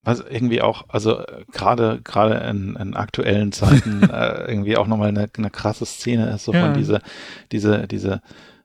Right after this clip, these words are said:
Speaker 1: äh, Desillusionierung mit dem politischen System.
Speaker 2: Ja.
Speaker 1: Ähm, und, ähm, irgendwie zu sehen, okay, da, da wird jetzt nur gelabert, da wird nichts gemacht,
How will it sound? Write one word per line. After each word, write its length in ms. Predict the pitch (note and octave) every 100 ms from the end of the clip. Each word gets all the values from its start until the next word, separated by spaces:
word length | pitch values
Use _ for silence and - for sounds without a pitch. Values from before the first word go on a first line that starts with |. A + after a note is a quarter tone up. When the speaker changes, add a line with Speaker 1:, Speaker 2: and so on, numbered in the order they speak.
| _
Speaker 1:
äh, 200 | - G#2
Desillusionierung 1000 | - A#2 - G#2+ A2 G#2 G2+ A2 A2+ A2
mit 100 | G#2
dem 100 | A2
politischen 500 | - G#2+ - G2+ G2+
System. 600 | G2 - - G#2+ A2 A#2+ _ _ _ _ -
Speaker 2:
Ja. 140 | C3+ -
Speaker 1:
Ähm, 540 | G#2 G#2 G2+ G2+ G#2 - _ _
und, 460 | G#2 F#2+ F#2 - -
ähm, 600 | G#2+ G2 F#2+ F#2 F#2 G2+ G#2
irgendwie 260 | - G2+
zu 140 | - G#2
sehen, 280 | G#2 G#2
okay, 420 | G#2 - G2+ G2+ G2+
da, 240 | - -
da 160 | G#2 G2
wird 120 | G#2+
jetzt 180 | A2 -
nur 120 | A#2
gelabert, 420 | G#2+ G#2 G#2+ A2 G2+
da 180 | F#2+
wird 120 | B2 A2
nichts 180 | G2+ -
gemacht, 520 | G#2+ G#2+ B2 -